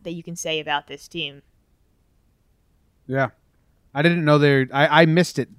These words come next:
Speaker 2: I guess you, it came out or you tweeted a couple days ago about the seven eight nine. That's, that is, I said I was cocky and confident at the top of this little section. I mean, that just put me over the edge. Our
Speaker 1: And,
Speaker 2: seven,
Speaker 1: and we
Speaker 2: eight
Speaker 1: s-, we, we saw it on, on, on Sunday. What did we see? We saw the double by Romine. We saw the,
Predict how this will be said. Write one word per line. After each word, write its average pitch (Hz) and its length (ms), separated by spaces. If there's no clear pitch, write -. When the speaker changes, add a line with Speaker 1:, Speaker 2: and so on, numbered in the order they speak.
Speaker 2:
I 127 80
guess 127 280
you, 131 180
it 131 140
came 139 240
out 135 140
or 135 40
you 131 120
tweeted 127 280
a - 20
couple 117 200
days 127 220
ago 110 160
about 110 180
the 110 100
seven 117 280
eight 117 120
nine. 117 300
That's, - 460
that 147 220
is, - 360
I 135 80
said 214 220
I 202 100
was 165 160
cocky 175 420
and 151 120
confident 160 360
at 151 100
the 127 60
top 135 320
of 160 60
this 175 200
little 190 140
section. 202 540
I 127 60
mean, 127 140
that 139 140
just 131 160
put 143 120
me 131 100
over 113 180
the 110 140
edge. - 380
Our - 80
Speaker 1:
And, 254 120
Speaker 2:
seven, 180 200
Speaker 1:
and 170 60
we 175 80
Speaker 2:
eight 175 40
Speaker 1:
s-, - 200
we, 302 220
we 294 120
saw 277 280
it 277 80
on, 285 220
on, 254 240
on 262 240
Sunday. 285 360
What 202 180
did 214 140
we 247 120
see? 247 220
We 196 100
saw 196 240
the 190 120
double 196 320
by 220 200
Romine. 247 460
We 226 80
saw 185 260
the, 175 260